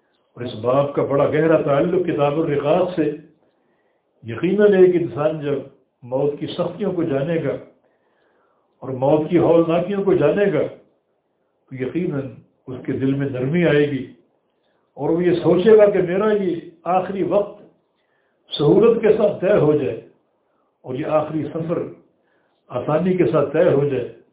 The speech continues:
یقیناً وہ اس کے لیے محنت کرے گا، کوشش کرے گا اور عمل صالح کرے گا۔ چنانچہ یہ حدیث سیدہ عائشہ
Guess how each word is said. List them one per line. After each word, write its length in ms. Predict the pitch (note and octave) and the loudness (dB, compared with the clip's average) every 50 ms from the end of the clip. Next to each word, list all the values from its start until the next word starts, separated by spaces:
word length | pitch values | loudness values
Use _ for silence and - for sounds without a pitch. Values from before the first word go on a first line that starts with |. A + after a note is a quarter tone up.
| _ _ _ _ _ _ _ _ _ _ _ _ _ _ | _ _ _ _ _ _ _ _ _ _ _ _ _ _
یقیناً 480 | A#2+ B2 A#2+ - E3+ F3+ E3+ D#3 D3+ D3 | -12 -10 -10 -6 -6 -6 -6 -6 -6 -6
وہ 240 | C3+ C3 C3 C3 B2 | -6 -4 -4 -4 -6
اس 100 | - - - | -8 -8 -6
کے 80 | D#3 D3 | -6 -4
لیے 200 | C3+ C3+ C3 B2+ | -4 -4 -4 -4
محنت 460 | B2 D3+ D#3 E3+ F3+ F3 D#3+ - - | -4 -2 -2 -2 0 -2 -4 -4 -2
کرے 260 | E3 C#3+ C#3+ C#3 C#3 | -2 0 0 0 0
گا، 140 | C#3 C3 - | -2 -2 -2
کوشش 420 | - F#3+ F#3 F#3 F#3+ G3+ D#3+ - - | 0 2 2 2 2 -2 -4 -4 -2
کرے 280 | D#3+ D#3 D#3 D3 C#3 | -2 0 0 0 -2
گا 60 | C3 - - - - _ _ _ _ _ _ _ _ _ _ _ _ _ _ _ _ | -4 -6 -8 -12 -20 _ _ _ _ _ _ _ _ _ _ _ _ _ _ _ _
اور 100 | D3 C#3+ | -8 -6
عمل 360 | - C#3 D3 D3 D3+ C3+ - | -4 -2 0 0 2 2 2
صالح 300 | C3+ C3+ C3 B2+ B2 A#2+ - | 4 4 4 2 2 0 -2
کرے 240 | A#2+ A2+ G#2+ G#2+ - | -4 -6 -6 -6 -10
گا۔ 40 | - - - _ _ _ _ _ _ _ _ _ _ _ _ _ _ _ _ _ _ _ _ _ _ - | -12 -18 -20 _ _ _ _ _ _ _ _ _ _ _ _ _ _ _ _ _ _ _ _ _ _ -6
چنانچہ 260 | C3 C#3+ C#3+ C#3 D3+ | -2 0 0 0 0
یہ 180 | D3 D3 D3 C3+ | 0 2 2 2
حدیث 320 | B2 - D3+ D#3 E3 C#3+ - | 0 2 2 2 2 2 0
سیدہ 340 | C#3+ C#3 D3+ D3+ D#3 D#3+ D#3 | 0 0 2 4 6 6 6
عائشہ 240 | D3+ D#3+ D#3 - | 6 6 4 0